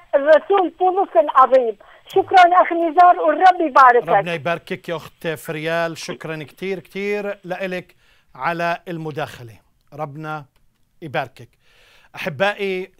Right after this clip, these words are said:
Speaker 2: تلاميذ المسيح هم صورة طبق عن يسوع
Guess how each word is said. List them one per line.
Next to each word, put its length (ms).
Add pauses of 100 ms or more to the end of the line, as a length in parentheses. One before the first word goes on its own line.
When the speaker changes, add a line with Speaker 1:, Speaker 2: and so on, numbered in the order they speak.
Speaker 2:
تلاميذ 760
المسيح 760 (500)
هم 320 (460)
صورة 640 (340)
طبق 280 (520)
عن 360 (120)
يسوع 560